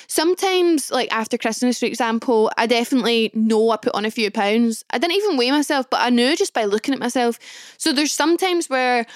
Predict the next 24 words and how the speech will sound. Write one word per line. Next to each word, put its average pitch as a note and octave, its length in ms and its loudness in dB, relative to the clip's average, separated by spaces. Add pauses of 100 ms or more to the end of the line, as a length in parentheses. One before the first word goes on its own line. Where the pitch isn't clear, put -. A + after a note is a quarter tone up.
(120)
I'm A#3 140 0
a A3+ 40 2
wee A3 120 2
bit - 180 -2
slimmer, F#4 300 0
I'm F4+ 220 -2
a A3+ 60 -2
wee A3+ 100 0
bit - 120 -4
more A3 180 -2
toned, C#4+ 520 0 (240)
or A#3 120 0
there's A3+ 160 0
times A3+ 360 0
where G#3+ 320 0
I've G#3+ 120 -2
maybe G#3 180 0
put - 140 -4
on C#4+ 160 2
a E4+ 60 4
wee D#4 140 2
bit B3+ 140 0
of B3+ 100 0
weight. C4+ 320 2